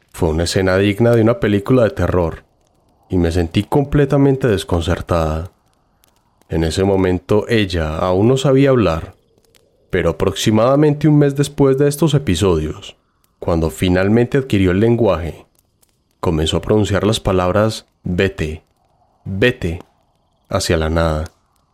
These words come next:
como si estuviera dirigiéndose a algún ser invisible.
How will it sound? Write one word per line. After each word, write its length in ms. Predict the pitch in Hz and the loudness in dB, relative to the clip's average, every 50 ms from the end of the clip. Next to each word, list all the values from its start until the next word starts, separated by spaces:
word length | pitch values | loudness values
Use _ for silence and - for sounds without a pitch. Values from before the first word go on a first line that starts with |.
| _ - - _ _ _ _ _ _ - - - - | _ -20 -20 _ _ _ _ _ _ -20 -20 -10 -4
como 240 | - 95 95 90 | 0 0 0 0
si 80 | - 107 | 0 -2
estuviera 340 | 95 - - 113 123 147 165 | -2 0 0 0 2 2 4
dirigiéndose 720 | 165 135 117 107 92 - 113 110 120 139 147 143 - 117 | 2 4 2 2 2 2 2 2 2 2 0 0 2 2
a 60 | 95 | 2
algún 260 | 92 92 101 113 110 107 | 2 2 2 2 0 2
ser 220 | - 139 131 135 | 2 0 2 2
invisible. 720 | 135 127 101 82 - - 92 82 80 78 76 76 80 85 | 2 2 2 0 0 0 0 0 0 0 -2 -4 -6 -8